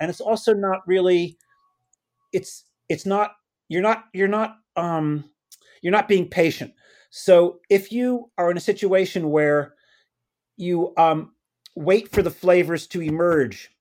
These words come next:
and you taste what's in your mouth, that's something that will happen more readily, let's say, with food that's steamed. You have to wait for that to happen. Whereas if you eat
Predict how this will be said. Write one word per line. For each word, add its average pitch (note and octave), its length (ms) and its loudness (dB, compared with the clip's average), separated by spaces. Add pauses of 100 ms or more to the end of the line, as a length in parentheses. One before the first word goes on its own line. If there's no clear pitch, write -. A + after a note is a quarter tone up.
(300)
and D#3 120 -4
you D#3 120 -2
taste G3 340 -4
what's F#4 240 -2
in E3+ 100 -4
your D#3+ 120 -4
mouth, D3+ 440 -4 (920)
that's G#3 320 2
something G3 480 -2
that E3+ 160 0
will E3 80 0
happen D#3+ 320 -4
more D3 200 2
readily, D3+ 440 0
let's C3+ 240 -2
say, C#3+ 160 0
with C3+ 240 -6 (240)
food D#3 140 -4
that's D3 180 -2
steamed. E3+ 440 -4
You D3+ 60 -4
have F#3 200 -4
to E3+ 80 -4
wait E3 340 -4
for D3+ 140 -8
that C3+ 200 -6
to C#3+ 80 -12
happen. C#3 520 -8 (480)
Whereas D#3 540 0
if D3+ 100 -12
you F3 120 -6
eat B3 220 -10